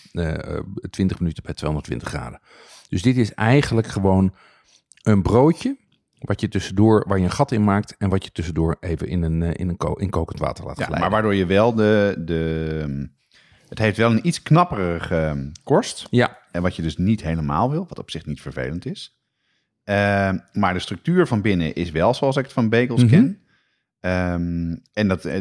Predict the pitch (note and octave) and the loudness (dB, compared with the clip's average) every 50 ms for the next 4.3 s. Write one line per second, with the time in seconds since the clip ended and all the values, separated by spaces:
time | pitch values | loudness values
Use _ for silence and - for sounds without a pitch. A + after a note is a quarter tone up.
0 | F2 F2 G2+ G2 G2 F#2+ F#2+ F#2 E2 - - F#2+ - - C#3 C3+ - C3 A#2+ A2+ | -4 -2 -2 0 0 0 -2 -2 -4 -6 -8 -6 -2 -2 -2 -2 0 0 0 2
1 | A2 A#2+ A#2+ A#2 - A#2 A#2+ - - - - F#2+ G#2+ - - F#2 E2+ - - - | 2 0 0 0 0 0 -2 -2 -4 -4 -4 -4 -4 -4 -4 -6 -6 -8 -10 -14
2 | - - - F#2 F#2+ G#2+ A#2+ C3 B2+ B2+ B2 A#2+ - A#2+ A2 G#2+ G#2+ - - A2 | -6 -4 0 2 2 2 2 2 2 2 2 2 2 2 2 0 0 -2 0 0
3 | A2 G#2 G#2 - G#2+ G#2 G2 - - - - A#2+ A2 - - F2+ E2+ E2+ C#2 B1+ | 0 2 0 0 -2 -2 -2 -4 -8 -2 0 0 0 0 -2 -6 -4 -4 -6 -6
4 | - - B1+ A1+ - | -6 -8 -12 -12 -14